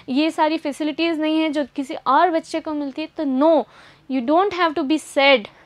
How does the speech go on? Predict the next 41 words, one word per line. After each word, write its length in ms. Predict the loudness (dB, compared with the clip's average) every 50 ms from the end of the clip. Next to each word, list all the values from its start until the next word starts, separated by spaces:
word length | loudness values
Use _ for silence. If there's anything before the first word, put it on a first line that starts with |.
| _ _ -2
Yes, 340 | 0 2 2 2 0 -2 -8 -20 _ _ _ -8
you 100 | -6 -2
have 260 | 2 4 4 4 4 2
to 80 | 0
moderate 480 | 2 2 2 0 2 2 2 2 2 2
in 100 | 0 -2
your 300 | 0 2 4 4 2 2 0 -8 -20 -20 -20 -14 _
life। 300 | 2 6 6 6 6 6
जो 280 | 2 0 2 4 4 6
भी 120 | 6 6 8
आपको 300 | 8 6 6 2 -2 -4
मिला 220 | -4 -2 -2 0
है, 240 | 2 2 2 0 -2
it 120 | -2 -2
is 160 | -2 -2 -2 -4
enough 380 | -6 -4 -2 2 2 2 2
and 180 | 2 0 -2 0
you 140 | 0 0 0
have 180 | -2 -2 -4 -4
to 100 | -6 -6 -2 2
try 340 | 4 6 8 8 6 6 4 0
to 40 | -2
get 220 | -2 -2 -2 -2 -4 -6
more। 320 | -4 -2 0 2 2 0 0 -2 -10 -20 -20 -16 _ 2
But 240 | 6 8 8 8 6 2 -4 -20 -20 -20 -20 -20 -10 2 6
आपको 460 | 8 8 8 8 6 4 2 2 2
ट्राई 400 | 2 2 2 4 6 6 6 4
करना 300 | 2 -2 0 0 0 2
है, 220 | 2 2 2 2
लेकिन 260 | 0 -2 -4 -4 -2
आपको 280 | -2 -2 -2 -2 2 2
अपनी 300 | 2 2 2 -2 -6 -4
जो 120 | -2 -2
लॉन्गिंग्स 580 | 0 4 4 4 4 2 0 -4 -4 -4 -4 -4
है, 60 | -4
जो 120 | -2 -2 -4
ज़्यादा 420 | -4 0 4 4 4 6 6 8
आपको 280 | 6 6 6 2 -4 -6
परेशान 560 | -2 -2 0 0 -2 -2 0 0 0 0 0
करती 280 | -2 -4 -4 -4 -6
हैं, 200 | -8 -6 -8 -10